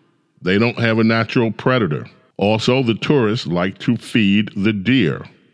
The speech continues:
They roam in popular tourist spots because they figured out, "Ooh, here are the tourists. Let's have some grub." So that's all part of the equation.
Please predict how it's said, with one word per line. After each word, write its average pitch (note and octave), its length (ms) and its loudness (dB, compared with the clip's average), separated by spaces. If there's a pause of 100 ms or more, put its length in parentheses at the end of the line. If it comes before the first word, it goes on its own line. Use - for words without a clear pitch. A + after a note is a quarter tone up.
(140)
They G2+ 160 2
roam G#2 360 4
in A2 260 0
popular G#2+ 520 0
tourist G2+ 440 0
spots F2+ 340 -4
because G#2+ 400 -2
they G#2+ 140 2
figured F#2+ 420 -2
out, F#2+ 260 0 (120)
"Ooh, E2 320 0 (120)
here A2+ 220 0
are G#2+ 60 0
the F#2+ 140 -2
tourists. A2 540 0 (680)
Let's A2 380 0
have F#2 260 -2
some A#2 260 0
grub." G#2 540 -2 (400)
So B2 220 0
that's D#3 300 0 (100)
all A#2+ 340 2 (140)
part G#2+ 440 0
of F#2 440 0
the F2 480 -2
equation. E2 720 -4